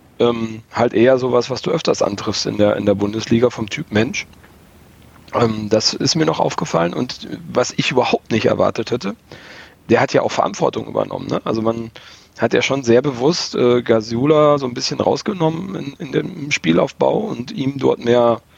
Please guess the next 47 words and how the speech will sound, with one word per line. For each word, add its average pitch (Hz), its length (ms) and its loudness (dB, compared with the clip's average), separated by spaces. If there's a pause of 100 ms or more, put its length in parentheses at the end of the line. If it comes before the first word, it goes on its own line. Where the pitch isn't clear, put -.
(280)
Verantwortung 170 680 -2
übertragen 160 680 -2
und 127 340 -8
der 107 220 2
hat 113 100 2
die 120 100 -10
wirklich - 300 0
angenommen 143 560 0
und, 127 380 -8
äh, 120 340 6 (640)
hat 120 140 0
das 131 160 2
auch 117 120 2
auf 117 140 2
Anhieb, 143 300 0
finde 139 260 -2
ich, 135 160 -4
äh, 127 200 4 (140)
sehr 123 200 4
gut 143 240 -4
gemacht - 380 0
und 107 100 -6
hat 113 140 -4
sich 117 100 -12
immer 127 220 2
weiter 120 240 2
ins 123 120 -4
Spiel 156 260 2
reingebracht 104 640 0
und 127 200 -12 (200)
immer 120 200 0
weiter 117 220 2
reingekämpft 135 680 0
und, 131 300 -6
äh, 120 160 -4
das 120 240 -6
hat - 80 -10
man 135 140 -4
gemerkt, 120 320 2
dass 127 80 -4
das 135 160 -6
eigentlich 127 180 -2
immer 139 160 0
besser 139 320 -4
wurde 107 320 -2 (460)
durch 117 160 0
den 104 260 -2